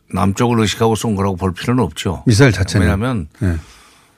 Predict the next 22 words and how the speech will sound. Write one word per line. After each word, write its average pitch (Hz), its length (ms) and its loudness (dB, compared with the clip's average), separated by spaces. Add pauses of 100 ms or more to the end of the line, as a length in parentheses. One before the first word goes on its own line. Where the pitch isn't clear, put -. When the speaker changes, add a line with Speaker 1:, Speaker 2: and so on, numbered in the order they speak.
Speaker 1:
북쪽에서 120 520 -2
남쪽까지 104 1400 0
그 98 320 -4
거리가 104 400 0
그렇게 120 260 -2
육백 127 320 2
킬로까지 113 400 -2
나오질 113 320 0
않아요. 107 420 0
Speaker 2:
맞습니다. 92 680 -2
예. 85 260 0 (440)
한 151 140 2
이삼백 190 360 2
킬로면 185 280 0
다 123 220 2
커버되는 135 380 -2
거 135 80 -2
아닙니까? 92 340 -6
Speaker 1:
사백 131 340 -6
킬로면 156 380 -4
뭐. 92 400 -4
Speaker 2:
예. 85 300 0